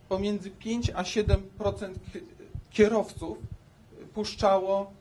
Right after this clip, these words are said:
e, e, pieszych na przejściu dla pieszych, mimo to, że piesi stali i próbowali przejść, aktywnie próbowali przejść. To oznacza, że mniej więcej co dwudziesty, co piętnasty, e, kierowca zatrzymuje się na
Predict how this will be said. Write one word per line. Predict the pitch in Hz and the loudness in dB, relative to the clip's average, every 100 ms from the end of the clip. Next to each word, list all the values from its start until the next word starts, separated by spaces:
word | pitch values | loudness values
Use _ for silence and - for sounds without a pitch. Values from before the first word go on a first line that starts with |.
| - - | -18 -12
e, | 160 165 | -10 -6
e, | 165 | -4
pieszych | - 202 - 190 | 0 0 0 -6
na | 190 170 170 170 165 - - | -2 -2 0 -2 -4 -8 0
przejściu | 202 196 208 | 0 0 -2
dla | 185 180 | 0 0
pieszych, | 180 151 160 170 - - 190 | 2 -2 -2 -10 -12 -12 -2
mimo | 214 220 | 2 2
to, | 196 | 2
że | 190 185 | -2 -4
piesi | 190 - 214 - 196 | -6 -8 -8 -8 -8
stali | - 196 214 214 | 4 6 6 2
i | 196 | -12
próbowali | 214 214 196 196 214 208 | -8 -4 -2 4 2 2
przejść, | - 220 147 - - - | -4 2 2 0 -12 -8
aktywnie | 165 - 294 214 208 | -8 -6 -6 -4 -4
próbowali | 196 190 185 180 180 | -4 -4 -2 -2 -4
przejść. | - - - - - - - - - | -6 -6 -6 -16 -20 -20 -20 -18 -4
To | 185 | -4
oznacza, | 196 220 226 208 | 0 0 2 0
że | 202 196 - - - - | 0 -4 -8 -20 -20 -10
mniej | 185 208 | -4 -2
więcej | 208 240 233 214 196 | 0 0 -2 -6 -4
co | 214 | -2
dwudziesty, | 190 190 196 190 220 214 - 147 156 160 | -2 -4 -8 4 4 4 -8 -4 -2 -2
co | 190 175 170 165 - | -2 -2 -2 -6 -4
piętnasty, | 190 185 196 208 208 - 190 190 190 - - - - - - - - - - - - - | 0 0 0 -2 -2 -2 -2 -2 -8 -20 -20 -20 -20 -20 -20 -20 -20 -20 -20 -20 -20 -12
e, | 135 143 | -2 -2
kierowca | 147 214 196 196 - 175 170 - | 4 6 6 2 0 0 0 -2
zatrzymuje | 190 190 - 202 208 190 190 | -4 -4 -4 -6 -6 -6 -8
się | 185 | -10
na | 180 170 170 170 | -6 -4 -2 -4